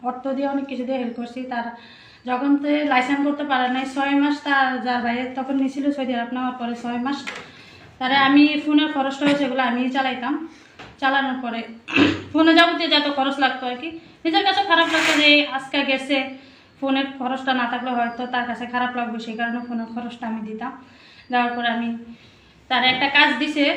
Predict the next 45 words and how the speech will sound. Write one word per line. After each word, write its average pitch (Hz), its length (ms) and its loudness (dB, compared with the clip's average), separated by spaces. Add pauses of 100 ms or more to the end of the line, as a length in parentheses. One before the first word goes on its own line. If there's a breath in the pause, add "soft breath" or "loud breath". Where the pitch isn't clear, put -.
(200)
দেওয়ার 262 280 0
পরে 247 140 -4
সে 247 180 -2
ওখানে 247 260 -4
গেছে, 247 220 -6
তখন 233 280 -6 (140)
তার 240 120 -2
লাইসেন্সের 233 440 -4
দরকার 247 320 -8
ছিল, 240 140 -8 (580 loud breath)
লাইসেন্সের 247 380 -2
জন্য 262 180 -4
আমি 247 180 -2
দুই 233 100 -2
হাজার 233 220 -4
রিয়াল 233 220 -4
দিছি। 233 380 -10 (420 soft breath)
দেওয়ার 240 220 -2
পরে 233 220 -6
আবার 220 260 -2
এমনিতে 254 440 -4
আমি 262 200 0
অনেক 262 240 0
টাকা 254 200 -2
দিছি, 240 380 -8 (520 loud breath)
তার 254 200 0
বন্ধুর 285 340 4
মাধ্যমে 285 380 4
আমি 285 140 4
তার 254 280 0
পঁচাশি 240 340 -6
হাজার 247 200 -4
টাকা 254 180 -4
দিছি। 233 260 -6
এটা 233 220 -2
এক, 226 120 -4 (160 loud breath)
আমার 262 200 4
নিজের 320 280 6
বাবা 294 260 6
পাঠাইছে 240 400 -2
তার 240 160 -2
বন্ধুর 220 300 -4
মাধ্যমে, 233 360 -4
বিকাশের 226 560 -6
মাধ্যমে 226 360 -6